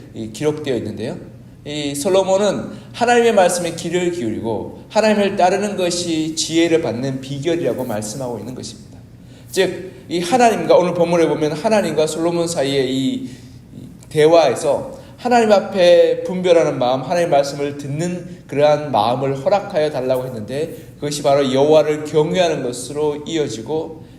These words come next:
참된 지혜로 이어지게 됨을 볼 수 있습니다. 그리고 우리가 십이 절에 주목해야 될 부분이 있는데요.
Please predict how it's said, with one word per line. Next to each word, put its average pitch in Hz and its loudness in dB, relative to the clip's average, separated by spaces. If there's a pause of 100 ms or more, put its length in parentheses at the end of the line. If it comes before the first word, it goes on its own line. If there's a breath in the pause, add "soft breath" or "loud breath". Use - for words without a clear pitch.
(140 loud breath)
참된 226 -2
지혜로 131 -4 (220 loud breath)
이어지게 151 0
됨을 131 -2
볼 165 -4
수 165 -4
있습니다. - -8 (520 loud breath)
그리고 208 2
우리가 190 2
십이 220 -2
절에 220 6
주목해야 214 2
될 143 2
부분이 127 -4
있는데요. 117 -4